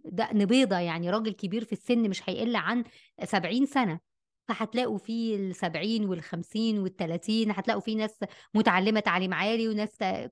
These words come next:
كل كوميونتي بتقولك إن إحنا جايين علشان نحول ولادك ونغير فكر ولادك، وقالوا هنغيرها بأسلوب بسيط وسا-، وسا-، وت-، آه، أنا آسفة، أسلوب، آم،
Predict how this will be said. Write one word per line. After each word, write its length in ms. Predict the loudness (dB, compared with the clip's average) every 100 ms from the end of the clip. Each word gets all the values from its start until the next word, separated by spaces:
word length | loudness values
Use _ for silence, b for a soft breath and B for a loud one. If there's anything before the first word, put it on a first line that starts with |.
| _
كل 540 | -4 2 4 4 2 -2
كوميونتي 680 | -2 -2 0 0 -2 -2 -4
بتقولك 460 | -4 -2 0 0
إن 100 | -2
إحنا 200 | -4 -4
جايين 400 | -2 -2 0 -2
علشان 520 | -2 -2 -2 -4 -2 -2
نحول 580 | -4 -2 -2 2 0
ولادك 520 | 2 0 0 -2 -4 -4
ونغير 640 | -4 -2 -2 0 -2 -4
فكر 380 | -4 -8 -4 -2
ولادك، 440 | 0 2 2 0 -4 B B -2
وقالوا 260 | 2 2 2
هنغيرها 500 | -2 -4 -4 -2 -4
بأسلوب 560 | -6 -8 -6 0 0 2
بسيط 520 | 0 2 4 4 4 2
وسا-، 460 | -2 2 4 4
وسا-، 280 | 0 -2 -4
وت-، 140 | -2 -2
آه، 360 | 0 0 0
أنا 160 | 0 -2
آسفة، 240 | -2 -6
أسلوب، 420 | -6 -2 -2 0 0
آم، 420 | 0 0 -2